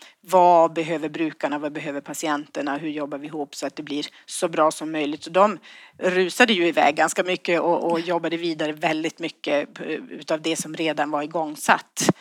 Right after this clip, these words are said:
Eh, och, eh, ja, det var ju bara att låta dem fortsätta, självklart, och inte liksom bromsa det. Men det,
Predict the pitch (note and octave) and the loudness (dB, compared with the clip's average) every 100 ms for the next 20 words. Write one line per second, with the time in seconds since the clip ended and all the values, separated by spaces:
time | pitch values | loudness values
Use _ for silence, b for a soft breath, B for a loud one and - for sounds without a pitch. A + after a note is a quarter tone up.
0 | B B B D#3+ E3+ D#3 D#3 E3 - - | B B B -4 -2 0 0 0 -2 -2
1 | E3+ D#3+ _ - - E3+ E3 D#3 D3 D3+ | -2 -2 _ -16 -6 -2 0 0 -2 -8
2 | - G#3 F3+ E3 F3 G3 E3+ E3 E3+ - | 0 4 4 4 0 4 2 2 0 -2
3 | E3 D#3 D#3 D#3 E3 D3+ G#3 - D#3+ E3+ | -4 -4 -6 -8 -8 -2 -2 0 -4 -2
4 | - E3 - E3 - - - - E3+ D#3+ | 0 0 2 0 0 -4 -6 -6 -4 -4
5 | E3 D#3 D3+ D3+ D3+ D3 D3 D#3 E3+ E3 | -6 -8 -8 -6 -6 -6 -8 -10 -6 -4
6 | D3+ - D#3+ G#3 B3 | -4 -4 -4 4 4